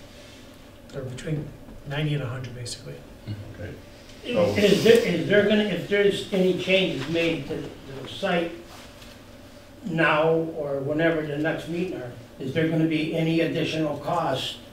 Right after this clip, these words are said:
Speaker 3: for change orders if this happens?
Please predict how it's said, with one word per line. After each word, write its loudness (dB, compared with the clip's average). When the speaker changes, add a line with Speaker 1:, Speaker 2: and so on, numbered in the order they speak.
Speaker 3:
for -6
change 4
orders -8
if -12
this -6
happens? -8